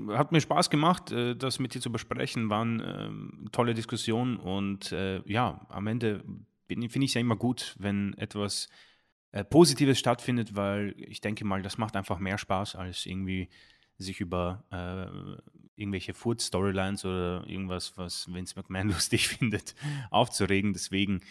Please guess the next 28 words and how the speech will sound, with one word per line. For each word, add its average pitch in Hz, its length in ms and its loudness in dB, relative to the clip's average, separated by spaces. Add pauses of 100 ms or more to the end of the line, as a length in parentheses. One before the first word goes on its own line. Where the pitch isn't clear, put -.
(360)
ähm, 87 480 -4
find 101 140 2
ich 101 80 0
das - 180 -6
sehr, 90 140 -2
sehr 90 100 -4
schön 98 300 -2
und, 85 500 -10
äh, 85 220 -6
freu - 180 -4
mich 143 220 0
schon 113 300 -2
auf 110 100 -2
die - 100 -6
nächsten 98 500 -2 (100)
Wochen. 110 260 -2
Ich - 120 -6
weiß 110 160 2
nicht, 123 140 0
ob - 140 -4
wir 107 60 0
noch 107 120 0
ein 98 100 -4
Pay-Per-View 85 480 -4
haben 78 320 -6
dieses 82 380 -6
Jahr. 78 260 -4
Das - 400 -8